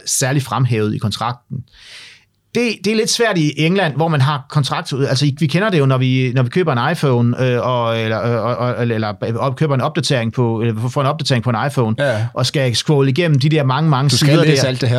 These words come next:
Speaker 1: Ja.
Speaker 2: og så skal man scrolle igennem.
Speaker 1: Ja, ja. Og, og sådan er det, øh, altså, i vid udstrækning, og det, og det er jo, det, det er jo, er jo forfærdeligt udfordrende som dansker at sidde og arbejde med de der dokumenter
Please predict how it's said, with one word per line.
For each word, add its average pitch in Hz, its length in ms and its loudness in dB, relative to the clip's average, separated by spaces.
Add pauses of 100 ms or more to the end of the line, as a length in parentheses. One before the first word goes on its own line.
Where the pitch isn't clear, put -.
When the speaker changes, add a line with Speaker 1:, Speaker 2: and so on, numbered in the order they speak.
Speaker 1:
Ja. - 40 4
Speaker 2:
og - 60 4
så 143 80 4
skal 151 100 0
man 147 60 6
scrolle 131 320 2
igennem. 160 220 2 (100)
Speaker 1:
Ja, 170 200 0
ja. 117 340 0
Og, 160 120 2
og 160 120 0
sådan 240 220 0
er 226 40 0
det, 240 140 -2 (160)
øh, 160 400 2
altså, 147 160 2 (140)
i 143 80 2
vid 165 140 4
udstrækning, 135 400 0
og 135 60 2
det, 135 180 0
og 120 120 0
det 135 140 2
er 127 60 2
jo, 123 200 2
det, 123 280 -2
det 139 60 2
er 131 60 2
jo, 123 260 2 (420)
er 139 180 -2
jo 131 140 -2
forfærdeligt 175 440 2
udfordrende 143 420 0
som 123 140 0
dansker 147 280 0
at - 60 -2
sidde 170 180 0
og 120 100 -2
arbejde 165 220 -2
med 131 80 2
de 156 80 2
der 147 100 2
dokumenter 127 460 0